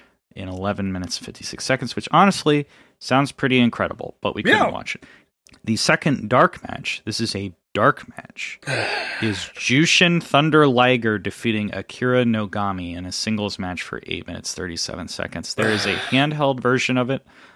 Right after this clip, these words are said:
Speaker 1: on a camera. I didn't watch it because I
Speaker 2: <laughs>
Speaker 1: respect, I respect Liger too much to, uh, to
Speaker 2: To
Speaker 1: watch it in that form, but also
Speaker 2: <laughs> Yeah,
Speaker 1: I don't
Speaker 2: no,
Speaker 1: think there's
Speaker 2: we,
Speaker 1: another video
Speaker 2: we have
Speaker 1: of
Speaker 2: to
Speaker 1: it.
Speaker 2: view his art in the best possible
Speaker 1: <laughs>
Speaker 2: light.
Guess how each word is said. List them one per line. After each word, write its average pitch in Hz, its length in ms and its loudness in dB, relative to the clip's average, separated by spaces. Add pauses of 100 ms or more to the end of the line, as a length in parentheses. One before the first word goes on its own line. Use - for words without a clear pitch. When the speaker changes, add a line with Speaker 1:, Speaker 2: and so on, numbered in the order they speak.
Speaker 1:
on 110 200 0
a 113 60 2
camera. 117 500 2 (840)
I 107 160 0
didn't 101 280 -4
watch 95 300 -6
it 104 140 -6 (180)
because 190 500 4
I 165 120 2
Speaker 2:
<laughs> - 0 -
Speaker 1:
respect, 104 500 -2 (200)
I 110 80 2
respect 107 460 -2
Liger 101 300 -2
too - 180 -6
much 95 360 -8
to, 98 220 -6
uh, 87 300 -8 (540)
to - 120 -6
Speaker 2:
To 143 60 0
Speaker 1:
watch 98 220 0
it 95 80 -8
in 92 140 -6
that 92 180 -4
form, 120 400 0 (100)
but 117 120 4
also 196 180 8
Speaker 2:
<laughs> - 80 6
Yeah, 196 140 8
Speaker 1:
I - 40 -2
don't 226 120 6
Speaker 2:
no, 190 100 6
Speaker 1:
think 180 220 6
there's 202 180 6
Speaker 2:
we, 175 80 10
Speaker 1:
another 175 280 4
video - 140 4
Speaker 2:
we 180 100 10
have 190 120 8
Speaker 1:
of - 60 -6
Speaker 2:
to 208 60 6
Speaker 1:
it. - 20 2
Speaker 2:
view 175 300 4
his 156 220 6
art 135 380 2
in 143 160 0
the 123 80 -2
best 123 400 0
possible 135 480 0
Speaker 1:
<laughs> 131 220 4
Speaker 2:
light. 135 260 2